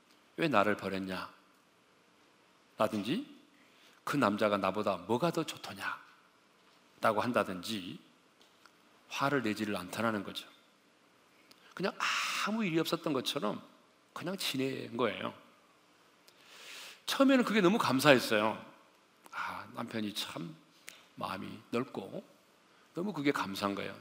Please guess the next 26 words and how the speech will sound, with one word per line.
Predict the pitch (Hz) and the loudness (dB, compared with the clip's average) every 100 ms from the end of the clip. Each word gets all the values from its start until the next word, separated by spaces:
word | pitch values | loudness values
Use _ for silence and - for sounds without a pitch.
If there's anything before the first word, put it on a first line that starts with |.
| - | -10
자꾸 | - - | -10 -4
막 | 131 113 | 0 2
얘기하고 | 110 113 107 | 2 2 0
그러면 | 107 104 | 0 0
얼마나 | 104 160 | 2 2
힘들었겠어요? | 151 190 156 139 - - 202 - - - - _ _ - - - | 2 0 0 -4 -6 -6 -8 -10 -20 -20 -20 _ _ -10 -8 -6
아무 | - 135 139 139 - - _ - | -6 -6 -6 -10 -20 -20 _ -12
감사한 | - 127 120 110 | -2 2 4 4
마음으로 | 104 101 101 | 4 2 0
지낼 | 98 117 117 | -2 0 0
수 | - | 0
있었습니다. | - 117 - 113 | -6 -6 -8 -8
그런데 | 196 214 | -6 -4
이제 | 156 147 | -4 -2
시간이 | - 156 190 240 | -2 4 4 4
지나면서 | 135 127 123 110 | 2 2 2 0
보니까 | 104 95 95 92 110 104 - - - - - - - | -2 -4 -6 -4 -4 -6 -8 -20 -20 -20 -20 -20 -16
생각을 | - - 233 226 175 | -8 -6 0 2 2
하게 | 131 147 | 2 -2
되는 | 113 98 | -2 -6
거예요. | 98 - - - _ _ _ _ _ - - - - - - - | -12 -16 -18 -20 _ _ _ _ _ -20 -16 -12 -10 -8 -10 -6
"진짜 | - 262 - 202 185 185 - - | -2 -2 -2 0 0 -2 -8 -10
남편이 | 196 175 156 | -8 -6 -4
나를 | 117 117 | -4 -6
사랑하고 | - - 170 139 120 | -6 -4 -4 -4 -6
있나?" | 92 95 - - | -8 -8 -8 -12